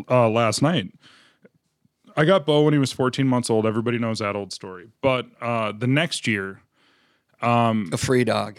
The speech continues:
Speaker 1: a free dog.
Speaker 2: <laughs>
Speaker 1: Yeah.
Speaker 2: What a,
Speaker 1: Uh,
Speaker 2: what a gift.
Speaker 1: yeah.
Speaker 2: What a
Speaker 1: He's,
Speaker 2: blessing.
Speaker 1: he's been a, he's, he's special. Um, that next fall, though, did a lot of work with him throughout the summer. I had him over at a trainer in Montana, my buddy Todd Lahners.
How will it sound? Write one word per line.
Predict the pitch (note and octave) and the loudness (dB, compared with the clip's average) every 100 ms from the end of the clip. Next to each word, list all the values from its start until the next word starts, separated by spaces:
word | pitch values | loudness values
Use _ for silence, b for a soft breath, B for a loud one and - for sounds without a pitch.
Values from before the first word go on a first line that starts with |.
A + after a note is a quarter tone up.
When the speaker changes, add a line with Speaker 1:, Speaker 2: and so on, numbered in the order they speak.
| - | -12
Speaker 1:
a | - | -4
free | C3 C3 | 0 2
dog. | A#2 G#2 G#2 | 4 4 2
Speaker 2:
<laughs> | - A#3+ | 2 2
Speaker 1:
Yeah. | A2+ - - | 2 2 2
Speaker 2:
What | D3 D3+ | 0 2
a, | |
Speaker 1:
Uh, | B2 A#2+ A#2 | 2 2 4
Speaker 2:
what | C3+ C3+ | 4 2
a | |
gift. | A#2+ A#2+ A2+ A#2+ | 0 -2 -4 -2
Speaker 1:
yeah. | B2 A#2 | 0 2
Speaker 2:
What | G#2+ | 0
a | |
Speaker 1:
He's, | - B2+ C3+ A#2 | 0 2 2 0
Speaker 2:
blessing. | A2+ A2 A#2 | -2 -2 -4
Speaker 1:
he's | B2 B2 G#2+ | 0 2 2
been | A#2 A#2 | 2 4
a, | A2+ G#2 - | 2 0 -4
he's, | A2 G#2+ | -6 -4
he's | G#2+ A2+ | -4 -4
special. | - A#2 G#2 G2 F#2 - b b b b b - | -2 -2 -2 -4 -10 -12 b b b b b -2
Um, | A#2+ A#2+ A2+ A2+ - _ _ - | 2 2 2 -2 -6 _ _ -2
that | D3 C#3+ | 0 2
next | E3 E3+ - | 0 0 0
fall, | E3+ G3 G3 | 2 4 4
though, | B2+ A#2 A2+ A2+ F#2+ | 4 4 4 2 -4
did | B2+ A#2+ B2 | -6 0 2
a | |
lot | B2+ D3+ | 4 4
of | E3 | 2
work | D#3 D#3+ | 2 0
with | D3+ | 0
him | C#3+ | 2
throughout | C#3+ C3 | 2 0
the | B2 | 0
summer. | - A#2 A#2+ A#2 | -2 -2 -2 -2
I | G2+ A2+ | -2 -2
had | A2 A#2 | -2 -2
him | A#2+ | -2
over | A#2 A2+ | -2 -2
at | A2 | -2
a | |
trainer | - C3 C3 B2+ | -2 0 2 2
in | B2 | 2
Montana, | A#2 A#2 A#2 A2 A2+ | 2 0 -2 -2 -2
my | G#2+ | -2
buddy | G#2 G#2 G#2 | 0 -2 -2
Todd | G#2+ G2+ | -2 -2
Lahners. | G2+ A2+ A2+ A2 G#2+ | -2 -2 -4 -6 -10